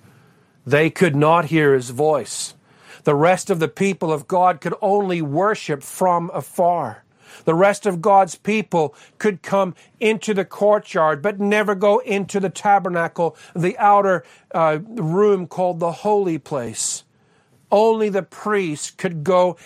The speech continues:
into the holy place and there perform the ministry inside the holy place of the tabernacle tent.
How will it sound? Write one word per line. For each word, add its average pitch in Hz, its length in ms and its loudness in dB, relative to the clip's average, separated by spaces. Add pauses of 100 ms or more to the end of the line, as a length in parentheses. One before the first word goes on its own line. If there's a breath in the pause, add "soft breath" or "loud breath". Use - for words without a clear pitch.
(160 loud breath)
into 214 600 -2 (200 loud breath)
the 185 140 2
holy 180 460 0
place 151 600 -4 (180 loud breath)
and 180 220 -2
there 220 320 2
perform 214 600 0
the 196 80 -2
ministry 202 680 -2 (180 loud breath)
inside 190 600 0
the 180 100 0
holy 185 400 -2
place 170 540 -2 (240 loud breath)
of 165 160 0
the 160 80 -4
tabernacle 160 760 -2
tent. 156 320 -6